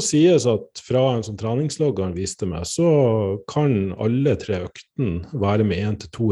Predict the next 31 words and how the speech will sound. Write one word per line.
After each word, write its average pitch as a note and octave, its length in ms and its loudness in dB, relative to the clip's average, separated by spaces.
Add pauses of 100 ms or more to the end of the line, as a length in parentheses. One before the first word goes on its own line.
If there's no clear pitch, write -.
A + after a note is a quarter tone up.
reps - 320 -6
i E2 80 -4
reserve F2+ 560 -2
på - 80 -20
hvert E2+ 240 -8
sett. - 440 -12
Det E2+ 120 -2
er B2 160 2
liksom F2+ 380 -6
ikke A#2+ 260 -4 (640)
spesielt A#2+ 560 0
mye A2 160 2
tyning, A#2 640 -2 (100)
og G#2 140 0
hvis D3 340 0
at - 160 -6
det G#2 140 -4
er C#3 100 2
tyning, F2+ 460 -8 (640)
det - 80 -12
vil A#2+ 80 2
si B2+ 100 4
at A#2 160 2
han A#2 140 2
måtte F#2+ 160 -4
streve A#2+ 580 2
for - 140 -10
å - 80 -14
klare A2+ 340 -2
siste F#2 320 -6
reppen, E2+ 380 -4